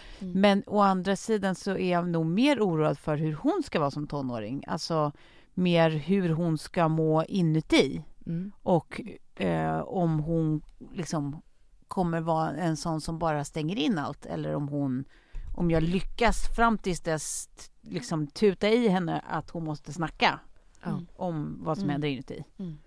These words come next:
Speaker 2: Det är mer sånt jag oroar mig för.
Speaker 1: Mm.
Speaker 2: Att så här, jag kan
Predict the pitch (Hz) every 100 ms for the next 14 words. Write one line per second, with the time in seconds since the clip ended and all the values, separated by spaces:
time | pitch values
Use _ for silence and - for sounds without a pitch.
0 | _ _ - 196 233 254 - 269 - 139
1 | 113 123 143 139 - 170 160 143 135 -
2 | - - - 214